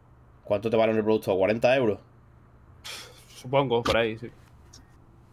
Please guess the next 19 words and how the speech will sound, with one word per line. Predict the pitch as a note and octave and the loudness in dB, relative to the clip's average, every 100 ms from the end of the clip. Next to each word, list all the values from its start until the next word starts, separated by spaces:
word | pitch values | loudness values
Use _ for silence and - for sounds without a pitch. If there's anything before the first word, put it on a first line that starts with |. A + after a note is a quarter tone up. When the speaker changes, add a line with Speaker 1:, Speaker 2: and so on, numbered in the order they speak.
| - - | -20 -12
Speaker 2:
No | B2+ | -8
tengo | B2 A#2+ | -6 -6
mucha | A2+ - | -8 -10
idea | G2+ G#2+ | -6 -4
de | G#2+ | -4
eso. | A#2+ - - - - - - - - - - - - - - - - - - - - - - - - - - - - - - _ - - - | -8 -16 -20 -20 -20 -20 -20 -20 -20 -20 -20 -20 -20 -20 -20 -20 -20 -20 -20 -20 -20 -20 -20 -20 -20 -20 -20 -20 -20 -20 -20 _ -20 -20 -20
Speaker 1:
Cien | - - B2+ E3 | -12 -2 0 2
pavos. | B2 E3 E3 G#2 - - - - - - - - - - - - - | 2 2 2 0 -4 -16 -20 -20 -20 -20 -20 -20 -20 -20 -20 -18 -12
Speaker 2:
¿Qué | F#2+ | -12
sé? | F#2+ G2+ F#3 C#4 - - - - - - - - - - | -4 -2 -2 -4 -16 -20 -20 -20 -20 -20 -20 -20 -20 -8
Speaker 1:
La | A2+ G2 | -2 -2
Play, | A2 B2 C3 | 2 2 2
sí, | - C3 | 2 2
la | A2+ | 4
Play | G#2+ | 2
te | A#2 | 0
sirve, | C3 C#3 B2 | 0 0 2
pero | G2+ F2+ | 2 4
para | F#2 F#2 | 2 0